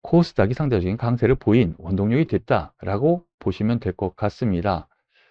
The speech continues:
자, 그러면은 여기서 오늘 특징주 하나씩 좀 살펴봐야 될 것 같네요. 현대차 그룹을 비롯한 자동차 종목군 오늘도 특징 섹터로 좀 꼽아야 될 것 같아요.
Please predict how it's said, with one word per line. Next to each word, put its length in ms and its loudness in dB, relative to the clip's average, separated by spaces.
자, 300 2
그러면은 600 2
여기서 180 4
오늘 120 4
특징주 420 0
하나씩 420 0
좀 160 0
살펴봐야 640 -2
될 140 2
것 140 -6
같네요. 540 -2
현대차 1000 4
그룹을 340 4
비롯한 480 2
자동차 560 2
종목군 580 2
오늘도 600 6
특징 320 2
섹터로 520 4
좀 140 2
꼽아야 460 4
될 240 4
것 100 0
같아요. 440 2